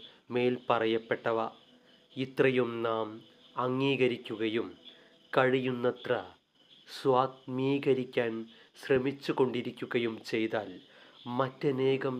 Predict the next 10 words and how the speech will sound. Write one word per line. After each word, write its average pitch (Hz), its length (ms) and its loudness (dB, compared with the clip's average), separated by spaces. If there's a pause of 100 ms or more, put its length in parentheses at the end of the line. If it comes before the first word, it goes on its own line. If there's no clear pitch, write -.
സ്വഭാവ 131 680 0
വൈശിഷ്ട്യങ്ങൾ 113 880 -2 (580)
സ്വമേധയാ 127 920 4 (120)
വന്നുചേരുന്നതും 117 1000 -2 (580)
വളർന്നു 139 600 4
വരുന്നതുമാണ്. 113 760 -2 (920)
നിയമം. 117 600 -2 (640)
നാം 120 340 2 (640)
ഓരോരുത്തരും 127 880 2 (480)
ആദരിക്കുകയും 117 1000 0